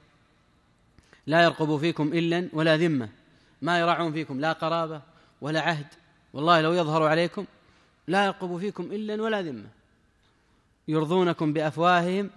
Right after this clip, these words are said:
وتأبى قلوبهم". قلوبهم تأبى أبدًا. "وأكثرهم فاسقون، اشتروا بآيات الله ثمناً قليلاً فصدوا عن سبيله إنهم ساء ما كانوا يعملون". لا يرقبون في مؤمن إلا ولا ذمة. هذا لا، لا بد أن يكون منا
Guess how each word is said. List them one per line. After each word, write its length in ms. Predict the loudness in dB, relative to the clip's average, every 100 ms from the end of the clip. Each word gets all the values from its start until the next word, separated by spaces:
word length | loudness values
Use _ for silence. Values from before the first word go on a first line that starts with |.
| _ _ -10
وتأبى 480 | -6 -4 -4 -2 -4
قلوبهم". 600 | -4 -6 -4 -6 -10 -18 -20 _ -12
قلوبهم 380 | -6 -4 -4 -4
تأبى 320 | -4 -6 -6
أبدًا. 440 | -4 -2 -4 -6 -12 _ _ _ _ _ _ _ _ -14
"وأكثرهم 460 | -10 -6 -2 0 2
فاسقون، 480 | 0 -2 -4 -6 -6 -14 _
اشتروا 280 | -4 0 2
بآيات 420 | 2 2 2 0
الله 220 | 0 0
ثمناً 280 | 0 -2 -2
قليلاً 460 | -2 -2 0 -2 -4
فصدوا 400 | -6 -6 -4 -4
عن 80 |
سبيله 340 | -4 -4 -4 -2
إنهم 220 | -2 -4
ساء 200 | -4 -4
ما 140 | -4
كانوا 260 | -4 -4 -4
يعملون". 320 | -4 -6 -6 -12 -20 -10 4
لا 280 | 6 8
يرقبون 600 | 6 2 0 -2 0 -2
في 160 | -6 -6
مؤمن 280 | -8 -8 -10
إلا 460 | -8 -8 -6 -8 -10 _ _ -2
ولا 240 | 2 4
ذمة. 400 | 4 2 2 -4 -14 _ _ _ _ _ _ _ _ -12
هذا 240 | -8 -2
لا، 140 | 2 2
لا 340 | 0 -2 0
بد 220 | 0 0
أن 80 | 0
يكون 300 | 2 2 2
منا 360 | 2 2 0